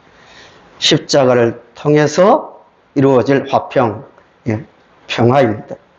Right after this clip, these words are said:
예수님께서 그 복을 지금 말하고 계십니다. 아주 구체적으로 화평케 한다는, 이, 하는 자의 복에 대해서 좀 알기 위해서 에베소서 이 장 십삼 절에서 십팔 절을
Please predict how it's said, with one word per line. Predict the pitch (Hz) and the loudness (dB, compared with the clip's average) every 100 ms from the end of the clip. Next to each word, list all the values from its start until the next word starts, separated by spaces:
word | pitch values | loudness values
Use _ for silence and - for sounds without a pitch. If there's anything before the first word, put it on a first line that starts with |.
| _ - | _ -4
예수님께서 | 131 131 214 185 127 | -2 2 4 2 0
그 | - 208 254 | 2 2 4
복을 | 156 165 165 | 4 4 2
지금 | 143 135 147 147 - - - | 0 0 0 -4 -20 -16 -4
말하고 | 113 120 123 123 165 180 - - _ _ _ _ _ _ _ _ _ _ - | 0 0 0 2 2 0 -6 -20 _ _ _ _ _ _ _ _ _ _ -2
계십니다. | 196 - 127 110 - - _ _ _ _ - - - - - | 0 2 2 0 -2 -8 _ _ _ _ -20 -20 -20 -20 -16
아주 | - 175 | -4 -2
구체적으로 | - 143 247 220 160 117 139 117 - - - - - - - | 0 2 2 2 2 4 2 2 -2 -16 -20 -20 -20 -20 -4
화평케 | 135 131 - 220 175 | -4 -2 0 0 2
한다는, | 143 131 135 127 123 | 2 4 4 2 0
이, | 120 | -2
하는 | 135 131 123 120 | -2 0 0 0
자의 | 120 113 | -2 0
복에 | 135 127 | 0 0
대해서 | 120 113 113 107 | 2 0 0 -6
좀 | - 131 | -4 0
알기 | 123 127 127 | 2 2 2
위해서 | 113 - 113 120 123 107 - - - - - - - - | 2 0 0 2 0 -2 -12 -20 -20 -20 -20 -20 -14 -2
에베소서 | 123 131 160 220 - 131 | 2 2 2 -2 0 2
이 | 131 151 | 4 4
장 | 160 165 165 170 _ _ _ _ - | 2 0 -2 -6 _ _ _ _ -10
십삼 | - 185 - 165 165 | -4 -4 -2 0 2
절에서 | 156 151 | 2 0
십팔 | - 143 - 123 123 | -4 -4 -2 -2 -2
절을 | 127 123 165 170 - | 0 0 0 -2 -14